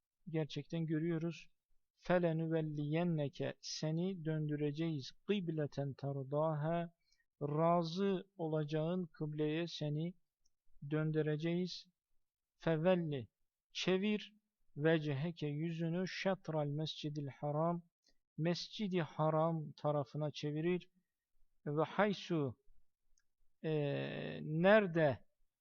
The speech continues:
ma kuntum olursanız, fevellu, çevirin, vucuhekum, yüzlerinizi, şatrah,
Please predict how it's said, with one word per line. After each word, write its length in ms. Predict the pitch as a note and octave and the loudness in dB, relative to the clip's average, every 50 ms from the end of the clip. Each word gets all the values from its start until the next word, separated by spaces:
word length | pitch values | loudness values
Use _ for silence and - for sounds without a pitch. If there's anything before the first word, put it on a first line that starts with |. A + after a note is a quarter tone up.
| _ _ _ - _ _ _ _ _ _ _ _ - - _ _ _ | _ _ _ -20 _ _ _ _ _ _ _ _ -20 -20 _ _ _
ma 340 | - D#3 D#3+ E3+ F3+ F3+ E3+ | -4 -2 2 2 4 2 2
kuntum 760 | D#3 - - - F#3+ F#3 E3+ - - - E3+ F3+ F#3+ G3 G3 - - - - _ _ _ _ _ _ _ _ _ _ _ - | 0 -4 -4 -2 0 0 0 -2 -2 -2 0 0 0 -2 -6 -10 -20 -20 -20 _ _ _ _ _ _ _ _ _ _ _ 0
olursanız, 840 | D#3 D#3+ F#3 G3 E3+ - - D#3+ D#3 D#3 E3+ F3+ F3 - - - - - _ _ _ - | 0 0 0 0 -2 -2 -4 -2 -2 0 0 -2 -4 -6 -10 -12 -16 -20 _ _ _ -10
fevellu, 840 | - - F3 D3 D3+ F3 F3 E3+ D#3+ D3+ D3 D3+ D#3 E3+ F3+ F#3+ F#3+ - | -4 -2 -2 0 0 0 0 0 -2 -4 -2 -2 0 0 0 -2 -4 -6
çevirin, 680 | - - - E3+ E3 D#3 D#3 D3+ D3 D#3+ F3 F3+ F#3 G3+ | -8 -4 -2 0 0 2 0 0 0 0 -2 -2 -4 -6
vucuhekum, 840 | - D3 D3 D#3 D#3+ D3 F3 F#3 E3 C3 C#3+ D3 C#3+ - D3 C#3 | -6 -4 -2 -2 -2 -2 -2 -2 -2 -2 -4 -6 -6 -8 -6 -6
yüzlerinizi, 960 | C#3 C#3+ D3+ D#3 D3+ D3+ D3+ D3+ C#3 C#3+ C#3+ C#3+ C3 C3+ D3 E3+ F3+ F3+ F3+ F3+ _ _ _ _ _ _ _ _ _ _ _ _ _ _ _ _ _ _ _ _ _ _ _ - | -4 -4 -6 -6 -4 -2 -2 -2 -2 -2 -4 -6 -6 -4 -4 -2 -2 -2 -2 -6 _ _ _ _ _ _ _ _ _ _ _ _ _ _ _ _ _ _ _ _ _ _ _ -14
şatrah, 600 | - - - - E3 D3+ - - C#3+ C3 A2+ | -10 -6 -4 -2 -4 -4 -4 -6 -4 -4 -4